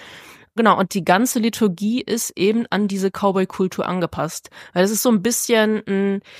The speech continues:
der Historiker Randall Baumer sagt immer, das sind so ein bisschen Nischen-Evangelikalismus, weil das Ziel ist ja der Evangelikalen to mature more disciples of Jesus Christ. Also ist ja das Oberziel so. Und um in diese Nischen reinzukommen,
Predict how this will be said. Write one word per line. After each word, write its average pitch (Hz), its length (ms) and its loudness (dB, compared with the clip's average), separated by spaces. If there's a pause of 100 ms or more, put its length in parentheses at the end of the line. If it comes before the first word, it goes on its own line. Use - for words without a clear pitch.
(240)
der 185 100 6
Historiker 226 440 2
Randall 208 220 2
Baumer 196 320 2
sagt 202 240 0
immer, 196 300 -2
das 185 180 -2
sind 196 220 -6
so 196 80 -4
ein 180 80 -4
bisschen 220 300 0
Nischen-Evangelikalismus, 160 1200 -4
weil 170 140 0
das 165 240 -4
Ziel 262 380 0
ist - 200 -4
ja 202 220 2
der 190 120 0
Evangelikalen 214 1040 0
to - 100 -4
mature 208 640 0
more 196 320 4
disciples 185 480 0
of 170 140 -4
Jesus 156 280 -6
Christ. - 460 -8
Also 160 140 -8
ist - 160 -6
ja 165 80 -2
das 160 200 -6
Oberziel 147 500 -6
so. 147 120 -2
Und 151 200 -2 (140)
um 190 160 0
in 196 140 0
diese 180 220 0
Nischen 220 280 0
reinzukommen, 247 760 0